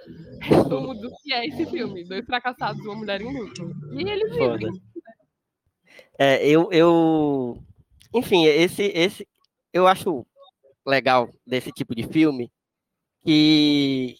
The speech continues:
Speaker 2: que é um, é, é, é um filme que a gente chama de Pedaço da Vida, como Clara falou, porque ele pega exatamente isso, ele pega um tre-, um trecho da vida desses, principalmente desses três personagens, né, que são três protagonistas.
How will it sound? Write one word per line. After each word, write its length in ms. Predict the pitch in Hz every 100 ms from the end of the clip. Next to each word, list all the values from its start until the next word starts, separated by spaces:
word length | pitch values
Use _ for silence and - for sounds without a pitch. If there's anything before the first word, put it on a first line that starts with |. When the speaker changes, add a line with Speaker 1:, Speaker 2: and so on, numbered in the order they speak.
| _
Speaker 2:
que 120 | 190
é 60 | 185
um, 260 | 190 175 156
é, 340 | 110 151 147 156 -
é, 480 | - 127 123 120 110
é 60 | -
um 100 | 143
filme 240 | - 139 135
que 160 | -
a 80 | 131
gente 180 | 135 -
chama 160 | 135 120
de 60 |
Pedaço 260 | - 123 120
da 100 | 120
Vida, 180 | 151 151
como 200 | 135 131
Clara 220 | 123 123
falou, 320 | 123 117 147
porque 260 | - 143 139
ele 160 | 135
pega 380 | - 135 135 143
exatamente 520 | 135 123 135 139 -
isso, 260 | 233 127 95
ele 160 | 107 113
pega 260 | 120 123
um 140 | 139 151
tre-, 180 | 170
um 100 | 139 -
trecho 480 | 143 151 - 220 247 _ -
da 120 | 151
vida 220 | 143 147
desses, 320 | 151 - -
principalmente 400 | - - - 175 160
desses 200 | - -
três 160 | 160
personagens, 520 | 190 190 220 151 127
né, 120 | 127 147
que 60 |
são 140 | 147 135
três 180 | 127 135
protagonistas. 680 | 151 165 170 208 123 -